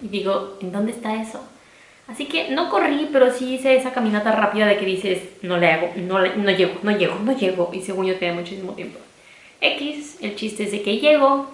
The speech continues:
todavía hay tiempo, todo bien, todo relajado. Y cuando yo reservé, esto me molesta muchísimo cuando pasa. Reservé mi vuelo, mi vuelo, pf,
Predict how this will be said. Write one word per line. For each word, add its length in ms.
todavía 280
hay 160
tiempo, 600
todo 240
bien, 460
todo 220
relajado. 1080
Y 60
cuando 260
yo 160
reservé, 480
esto 140
me 140
molesta 240
muchísimo 440
cuando 200
pasa. 240
Reservé 440
mi 120
vuelo, 380
mi 140
vuelo, 300
pf, 100